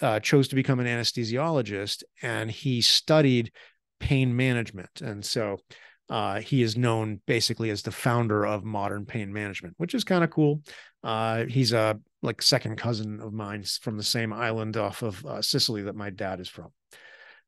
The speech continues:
Uh, so just a little fun fact there. So thinking about, uh,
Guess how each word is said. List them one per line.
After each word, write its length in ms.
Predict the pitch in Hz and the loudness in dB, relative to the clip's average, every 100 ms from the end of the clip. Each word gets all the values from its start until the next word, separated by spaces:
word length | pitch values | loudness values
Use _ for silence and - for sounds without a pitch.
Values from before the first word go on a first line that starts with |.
| - | -12
Uh, 140 | - - | -12 -8
so 180 | - 113 | -6 0
just 220 | 151 147 | 2 4
a 40 | |
little 200 | 127 127 | 4 4
fun 260 | 107 117 104 | 2 -2 -4
fact 320 | - 92 - | -6 -8 -8
there. 220 | 98 95 - _ _ _ _ - | -10 -10 -14 _ _ _ _ 4
So 300 | - 107 - _ _ _ _ _ _ _ _ _ _ _ 220 | 4 4 0 _ _ _ _ _ _ _ _ _ _ _ -10
thinking 340 | - 185 190 170 | 4 6 8 8
about, 400 | 135 123 117 - _ _ _ _ _ | 6 4 2 -4 _ _ _ _ _
uh, 420 | 120 110 104 101 | -4 -2 0 -2